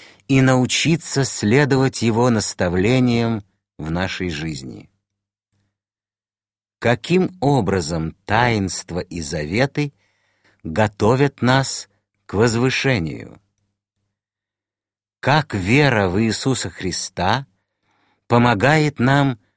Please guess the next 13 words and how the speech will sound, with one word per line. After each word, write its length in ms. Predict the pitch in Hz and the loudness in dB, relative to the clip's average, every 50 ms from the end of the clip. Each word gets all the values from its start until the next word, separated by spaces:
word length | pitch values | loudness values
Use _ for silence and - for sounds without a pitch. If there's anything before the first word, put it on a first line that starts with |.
| _ _ _ _ _ _ _ _ _ | _ _ _ _ _ _ _ _ _
повиноваться 960 | - 123 123 104 127 123 120 120 113 98 110 117 127 - - - - 139 135 | 0 2 2 4 4 4 4 2 2 2 2 2 2 0 -4 -4 -2 -2 0
заповедям? 880 | 117 113 139 143 131 113 - 78 73 76 73 65 - 65 60 58 - - _ _ _ _ _ _ _ _ _ _ _ _ _ _ _ _ _ _ _ _ _ _ _ _ _ _ _ _ _ _ _ _ _ - | 0 2 2 2 0 0 -4 -8 -8 -8 -10 -10 -12 -14 -14 -16 -18 -20 _ _ _ _ _ _ _ _ _ _ _ _ _ _ _ _ _ _ _ _ _ _ _ _ _ _ _ _ _ _ _ _ _ -2
Почему 800 | - 123 139 - - - - 170 180 180 175 170 143 104 87 - _ _ _ _ | 0 0 2 2 0 0 2 2 4 4 4 4 2 2 0 -4 _ _ _ _
для 220 | - - - 117 107 | -6 0 0 2 2
достижения 920 | 107 120 - - - - 120 113 90 85 113 143 143 131 123 117 113 110 | 2 0 0 -2 -2 0 0 0 2 2 2 4 4 4 4 2 2 2
возвышения 1080 | 98 101 92 85 87 87 90 - - - 113 131 165 160 127 92 73 69 - 113 - _ _ _ _ _ _ - - - - - - | 0 0 -2 -2 -4 -6 -6 -4 -2 0 2 2 2 2 0 -2 -4 -6 -10 -14 -20 _ _ _ _ _ _ -20 -20 -20 -20 -18 -10
нам 420 | - 87 92 113 135 156 160 160 147 | -4 0 2 4 4 4 4 4 4
нужно 420 | 147 151 165 147 113 135 143 131 | 4 4 2 2 2 2 2 4
научиться 840 | 123 120 113 110 104 92 - - - 117 143 139 - - - - 113 | 4 2 2 2 0 -2 -2 -2 -2 0 -2 -2 -4 -6 -4 -4 -4
следовать 840 | 107 - - - 87 95 113 131 127 143 143 151 165 160 - - _ - - - _ - | -4 -4 -4 -2 0 2 2 2 4 2 2 2 0 -2 -6 -12 _ -20 -20 -20 _ -2
наставлениям 1200 | 98 110 120 113 - - - - 110 101 92 92 92 92 98 107 117 127 139 147 151 156 160 165 | 0 2 2 0 -2 -4 -2 0 0 2 2 2 2 2 2 2 2 2 2 2 2 0 -2 -2
Святого 600 | 147 - - - 120 120 - - 107 107 107 127 131 | -4 -6 -4 -2 -2 -2 0 0 0 2 2 0 0
Духа? 520 | 131 151 185 160 - - - - - - | 0 -2 -2 -2 -4 -6 -12 -20 -20 -20